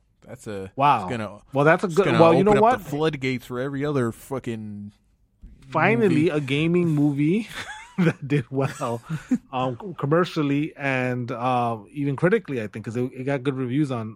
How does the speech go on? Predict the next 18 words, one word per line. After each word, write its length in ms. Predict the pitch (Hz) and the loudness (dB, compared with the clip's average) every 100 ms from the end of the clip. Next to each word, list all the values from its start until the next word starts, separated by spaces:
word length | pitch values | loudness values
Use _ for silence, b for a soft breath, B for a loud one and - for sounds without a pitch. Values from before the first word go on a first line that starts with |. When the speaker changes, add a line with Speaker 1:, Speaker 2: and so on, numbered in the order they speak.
| 107 | -10
Speaker 2:
Rotten 220 | 127 107 | -10 -10
Tomatoes, 500 | 110 127 165 139 147 | -10 -6 -4 -4 -8
from 140 | - | -12
what 100 | 120 | -8
I 100 | 139 127 | -8 -8
see. 280 | 110 120 - | -12 -16 -16
Speaker 1:
Yeah, 260 | 220 339 370 | -12 -6 -4
yeah. 280 | 269 285 147 | -2 -4 0
I'm 160 | 190 | 0
t-, 60 | 226 | 0
Speaker 2:
So 120 | 226 | 0
Speaker 1:
it's, 200 | 110 - 180 | 0 0 -2
I'm 100 | 277 | -2
telling, 300 | 226 269 220 | -4 -6 -8
it's 160 | 220 | -6
a, 220 | 220 196 185 | -2 -4 -4
it's 260 | 202 240 | -10 -10
a 80 | 277 | -12